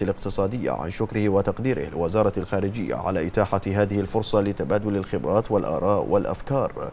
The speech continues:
مثمنا عاليا الدعم اللامحدود ومستوى التعاون والتنسيق الثنائي المشترك القائم بين الجانبين بما يخدم الأهداف المشتركة،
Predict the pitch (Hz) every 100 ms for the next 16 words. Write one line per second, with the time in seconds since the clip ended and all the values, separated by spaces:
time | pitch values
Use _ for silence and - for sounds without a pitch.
0 | - - - - - 110 104 98 107 135
1 | 123 117 101 - - - - 80 110 101
2 | 90 120 143 135 - 160 123 - 67 95
3 | - 90 92 104 120 113 64 85 98 98
4 | 95 104 92 - 98 82 104 98 90 107
5 | 117 110 101 - - - 127 - 175 143
6 | 131 107 104 98 87 95 90 87 82 62
7 | 62 - - 139 107 58 80 104 98 87
8 | 76 95 92 90 73 60 78 - 135 82
9 | - -